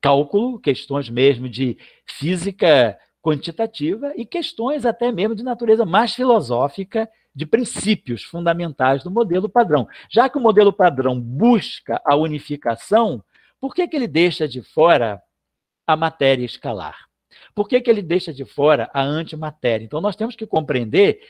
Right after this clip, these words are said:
se existem modelos, se existem teorias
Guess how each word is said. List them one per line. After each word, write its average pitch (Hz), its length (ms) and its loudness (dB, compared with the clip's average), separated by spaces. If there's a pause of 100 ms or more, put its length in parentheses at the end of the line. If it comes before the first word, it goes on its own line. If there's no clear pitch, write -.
(100)
se - 200 -4
existem 151 720 -2 (280)
modelos, 156 720 2
se - 140 -2
existem 185 480 -4
teorias 143 680 -2